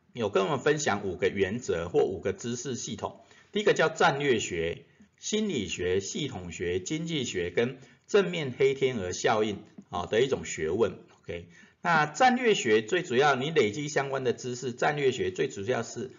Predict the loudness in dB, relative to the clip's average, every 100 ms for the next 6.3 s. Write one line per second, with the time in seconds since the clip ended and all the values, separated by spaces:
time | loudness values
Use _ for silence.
0 | -20 _ -4 2 2 4 2 0 -8 -8
1 | -6 -6 -4 -4 -4 -4 -4 -8 -20 -20
2 | _ -4 -2 0 0 0 2 2 2 -4
3 | 4 6 6 4 2 2 4 4 2 2
4 | 2 2 -2 -6 -8 -10 -8 -4 -4 -4
5 | -4 -4 -4 -12 -20 _ -8 -4 0 2
6 | 2 -2